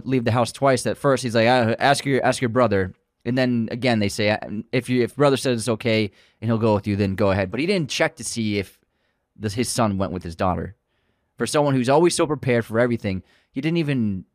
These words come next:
look into that because he didn't expect anything like this to happen, because there wasn't a hurricane, because there wasn't a forest fire, because there wasn't a huge emergency. He thinks his family's safe. So that's the great irony of the character, is,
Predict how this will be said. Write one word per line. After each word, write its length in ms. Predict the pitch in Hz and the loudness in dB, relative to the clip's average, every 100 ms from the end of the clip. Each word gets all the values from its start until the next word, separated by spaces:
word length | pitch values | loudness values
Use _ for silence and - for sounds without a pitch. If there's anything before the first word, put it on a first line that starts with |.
| - | -12
look 340 | 107 131 156 | -2 0 0
into 260 | 143 143 127 | 0 -2 0
that 320 | 92 85 - _ _ _ _ _ _ _ _ - | 0 0 -4 _ _ _ _ _ _ _ _ -10
because 400 | 131 139 147 123 - 131 | -6 0 0 0 -6 -8
he 140 | 143 160 | -4 2
didn't 220 | 175 165 | 2 2
expect 580 | - - - 165 143 - | -4 -8 -2 -2 -2 -6
anything 240 | 123 113 113 | -4 -2 -2
like 160 | 107 | -2
this 160 | 107 - | -4 -4
to 100 | 90 | -2
happen, 420 | 107 107 - 78 - - _ - | 0 0 -2 -10 -12 -20 _ -12
because 280 | 110 131 113 | -2 0 0
there 100 | 127 | 2
wasn't 340 | 143 135 127 | 2 2 2
a 60 | 101 | 2
hurricane, 480 | 98 87 - 85 | 0 0 -4 -6
because 260 | 92 - 117 | -6 -4 -2
there 100 | 113 | 0
wasn't 320 | 139 147 120 | 2 2 0
a 40 | 101 | -4
forest 360 | 101 95 85 - | -4 -6 -6 -4
fire, 320 | 98 87 82 _ _ _ | -4 -4 -8 _ _ _
because 260 | 104 127 104 | -8 -6 -4
there 120 | 120 | 0
wasn't 420 | 139 135 123 110 _ _ | 2 2 0 -2 _ _
a 80 | - | -12
huge 320 | - 151 127 | -4 0 0
emergency. 680 | 107 120 160 127 - 113 107 - _ _ | 0 2 2 0 -4 -2 -2 -6 _ _
He 140 | - 131 | -8 -6
thinks 260 | 139 123 | -6 -6
his 140 | 104 - | -8 -4
family's 320 | 107 95 90 | -4 -4 -6
safe. 320 | - 139 110 | -4 -2 -2
So 100 | 120 | 0
that's 180 | 156 185 | 0 0
the 80 | 135 | -2
great 220 | 131 120 | 0 0
irony 260 | 110 117 | 0 0
of 80 | 107 | 0
the 60 | 98 | -4
character, 480 | 110 120 120 110 | -2 -2 -2 -2
is, 80 | 101 | -4